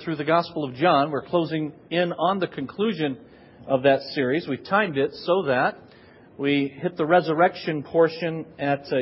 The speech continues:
Easter time, which is coming up on April the, the twelfth. Today, John chapter eighteen. One who writes a biography is supposed to provide an accurate picture of the life of the one about whom they're writing.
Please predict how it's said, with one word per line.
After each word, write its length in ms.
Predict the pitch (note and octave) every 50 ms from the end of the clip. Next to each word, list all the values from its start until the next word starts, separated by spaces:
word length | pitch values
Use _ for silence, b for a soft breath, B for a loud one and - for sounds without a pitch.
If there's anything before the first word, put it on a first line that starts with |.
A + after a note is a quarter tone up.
| A#2+ -
Easter 280 | D#3 F3 E3+ - - D#3
time, 360 | - - E3 D3 D3+ D3+ D3
which 160 | C#3 B2+ -
is 100 | B2+ A#2+ -
coming 240 | - D3+ D3 C#3+ C#3+
up 180 | C#3+ C#3 - -
on 220 | C3 B2+ A#2+ A#2+ - -
April 320 | D3 D3 - C#3+ B2+ B2
the, 240 | B2 B2 A#2+ A2+ G#2+ A#2 - - -
the 100 | B2 -
twelfth. 440 | - - - - C#3 A2 F#2 - - - - - - - - - - b b b b b b b b b - -
Today, 260 | D#3+ D3+ F#3 F#3 E3+ C#3
John 240 | E3 D#3+ D#3+ D#3 D#3 -
chapter 320 | F3+ D#3+ D3+ - E3 D3
eighteen. 440 | C#3+ C#3 C#3 - - C#3+ A2 F2+ - - - - - - - _ - - - - _ - - - - - - _ _ _ _ - - - - - - - _ _ _ b b b b b b b b
One 160 | - G3+ A#3+
who 300 | A3+ G#3+ A#3+ G#3+ F#3+ F3 D3
writes 500 | D3+ F#3+ G#3+ A3+ A3 A3 - - - -
a 320 | F#3+ F3+ E3 D#3 C#3+ C#3+ - - D3
biography 760 | B2 D3+ D#3 D#3 E3+ G3 G#3+ F3+ F3 D3+ - - C#3+ C3 B2+
is 140 | C3 - -
supposed 460 | C#3+ - - A3 A3+ A#3 A3+ - -
to 140 | F3 D#3+ D3
provide 360 | - E3 C#3+ D#3+ E3+ E3 C#3+
an 100 | C#3+ D3
accurate 440 | E3 F3+ E3+ - - D#3+ C#3 - -
picture 560 | G#3 G#3+ G#3 - - D3 C3 A#2+ A#2+ A#2+ b b b b b b b b b b
of 120 | C3 B2+
the 60 | C3 C#3
life 320 | C3+ C#3+ F3 F3+ F3+ F3 - - - - - - - - - _ - - - - - - - -
of 120 | - C#3
the 60 | C3+ D3
one 200 | C#3+ D#3+ E3 D#3
about 260 | D3 D3 D#3+ D#3 C#3
whom 160 | D3+ D#3 D3
they're 100 | C3+ C3+
writing. 480 | B2+ C3 E3 F3+ F3+ D3+ B2 G2+ F#2+